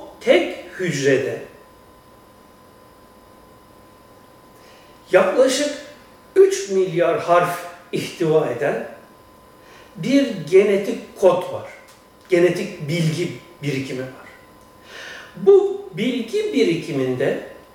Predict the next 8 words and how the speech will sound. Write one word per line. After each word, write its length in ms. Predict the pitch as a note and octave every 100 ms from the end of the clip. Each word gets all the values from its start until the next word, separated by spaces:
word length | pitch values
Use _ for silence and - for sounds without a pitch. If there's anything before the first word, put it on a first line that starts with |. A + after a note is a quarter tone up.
| - - - - -
senin 580 | - A3 C4+ C#4+ G#3 D#3+
karaciğerinin 840 | G#3+ C4 G3 F#3 F3 G#3 A3+ F3+
nerede 280 | F#3 F#3 C3+
olacağı, 560 | C3 B2+ D3+ D#3+ G3+
böbreğinin 640 | D#3 E3+ F#3 G3 A3 F3+ D3
nerede 320 | F3+ - D#3+
olacağı, 560 | C#3 C3 C#3 F#3 G3
kalbinde 600 | F3 F#3 F#3 G#3+ G#3 A#3+